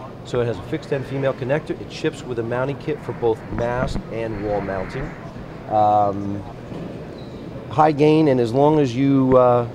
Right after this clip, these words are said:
don't have an issue with tag orientation, it's a wonderful model. It's a very low cost model as well.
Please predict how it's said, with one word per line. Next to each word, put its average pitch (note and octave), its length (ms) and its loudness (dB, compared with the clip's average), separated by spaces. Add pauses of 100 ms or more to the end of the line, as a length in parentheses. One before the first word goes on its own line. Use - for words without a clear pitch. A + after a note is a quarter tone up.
don't C3+ 200 6
have B2+ 140 6
an B2 60 4
issue B2+ 280 2
with A#2 180 2
tag C#3 240 6
orientation, C#3 680 2 (600)
it's - 200 -2
a G#2 40 6
wonderful B2 400 4
model. A#2 360 8
It's G2+ 140 4
a G2+ 40 2
very A#2 300 6
low A2+ 180 6
cost A2 380 0
model G2 300 -2
as E2+ 120 -6
well. E2+ 240 -2